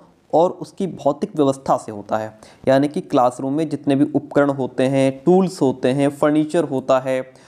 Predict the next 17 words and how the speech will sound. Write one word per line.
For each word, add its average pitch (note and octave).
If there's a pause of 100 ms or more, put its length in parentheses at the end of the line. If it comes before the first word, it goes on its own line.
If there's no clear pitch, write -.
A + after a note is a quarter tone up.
(180)
ठीक A3
है, F#3+
और E3+
भी F3+
बहुत D#3+
सारी D3+
चीज़ें C#3
होती C#3
हैं, C3+ (260)
उनको G3+
सही G#3
जगह F#3
व्यवस्थित D#3+
करना, D3
हर G3
चीज़ G3
एक F3+